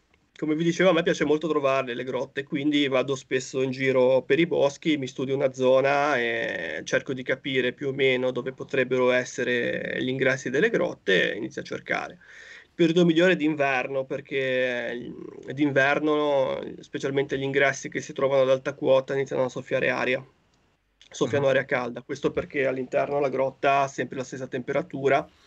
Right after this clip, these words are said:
Speaker 1: Nel caso della Liguria è sui dieci dodici gradi, per cui se fuori ci sono zero gradi è una differenza di temperatura, per cui vedi questi buchi che soffiano aria. Sì, e questo, questa qua era un, un buco,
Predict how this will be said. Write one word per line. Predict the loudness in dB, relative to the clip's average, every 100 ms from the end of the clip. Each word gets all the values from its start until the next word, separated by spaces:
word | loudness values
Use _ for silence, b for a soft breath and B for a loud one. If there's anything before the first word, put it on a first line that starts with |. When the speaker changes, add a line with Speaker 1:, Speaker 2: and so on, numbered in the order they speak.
| B B B B B
Speaker 1:
Nel | -4
caso | 0 0 4
della | 2
Liguria | 2 -2 -4 -2
è |
sui | -2 -6 -6 -4 -4
dieci | -2 -2 -2
dodici | -4 -4 -2
gradi, | 2 2 2 -2
per | -4 -8
cui | -8 -8
se | -10
fuori | -4 4 4 4
ci | -4
sono | -8 -2 -2 0 -2 -4 -8 -10
zero | 0 2 2
gradi | 0 0 0 -2 -4 -10 -20 _ _ -6
è | -2
una | 0
differenza | 0 -2 2 2 2 -2
di | -4
temperatura, | -6 -4 -4 -2 0 0
per | 0 -6
cui | -8 -8 -6
vedi | -4 -6
questi | -8 -8 -6
buchi | -6 -4 -6 -6
che | 0 2 4 2 0 -4
soffiano | -4 -4 0 0 0
aria. | 0 -2 -6 B B B B B
Sì, | 2 4
e | 4
questo, | 2 -2 2 2 4 6 6 4 2
questa | -4 -6
qua | 0 2 2
era | 2 2
un, | 0 -2 -8 -8 -2
un | 0 0
buco, | -4 -4 -4 -4